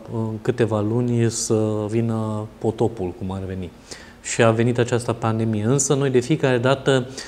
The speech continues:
uh, am încercat și am dat dovadă că, dincolo de angajații sistemului de sănătate, dincolo de meseria de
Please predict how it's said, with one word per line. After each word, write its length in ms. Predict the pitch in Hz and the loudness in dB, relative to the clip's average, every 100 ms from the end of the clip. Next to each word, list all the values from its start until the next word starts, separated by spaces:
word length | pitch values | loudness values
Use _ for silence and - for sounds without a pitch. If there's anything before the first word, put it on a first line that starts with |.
| - - | -16 -8
uh, 100 | 120 110 110 117 | 0 2 2 2
am 180 | 117 127 | 0 2
încercat 880 | 120 123 117 - 127 127 127 - 139 123 | 2 2 0 2 2 2 -2 0 2 2
și 160 | - | 2
am 100 | 113 107 | -2 0
dat 160 | 117 127 | 0 2
dovadă 600 | 120 110 113 110 117 120 - - - - - | 4 4 4 4 2 0 -6 -18 -20 -20 -2
că, 400 | 127 117 113 113 110 | 4 6 6 2 0
dincolo 680 | 135 156 139 120 107 101 98 | 2 4 4 2 2 0 -2
de 180 | 104 98 | -2 -2
angajații 640 | 104 104 101 107 123 123 | -2 -2 -2 0 -2 -4
sistemului 480 | 107 104 - 107 107 | -6 -8 -6 -4 -2
de 120 | 98 | -4
sănătate, 600 | 95 107 92 101 - 87 85 101 95 | -6 -6 -6 -8 -8 -10 -10 -10 -6
dincolo 400 | 113 113 117 110 | -4 -2 0 0
de 120 | 107 | 0
meseria 460 | 107 101 110 110 | -4 -4 -2 -2
de 120 | 110 | -2